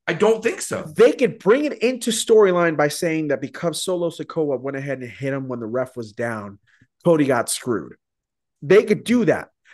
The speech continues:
Speaker 2: But the thing about pro wrestling is we have to understand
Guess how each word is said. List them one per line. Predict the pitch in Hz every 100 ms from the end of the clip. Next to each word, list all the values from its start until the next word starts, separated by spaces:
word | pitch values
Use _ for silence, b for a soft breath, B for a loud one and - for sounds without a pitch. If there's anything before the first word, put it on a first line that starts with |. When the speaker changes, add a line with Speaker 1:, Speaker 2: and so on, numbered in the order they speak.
| _
Speaker 2:
But | - 190
the | 175
thing | 190 302
about | 330 247 208
pro | - 202 175
wrestling | 160 160 - 123 101
is | 98 95 - _ _ _ _ _ _ _ _ _ _ _ _ _ _
we | 139 175
have | 214 247 233
to | -
understand | 165 156 139 - 131 92 98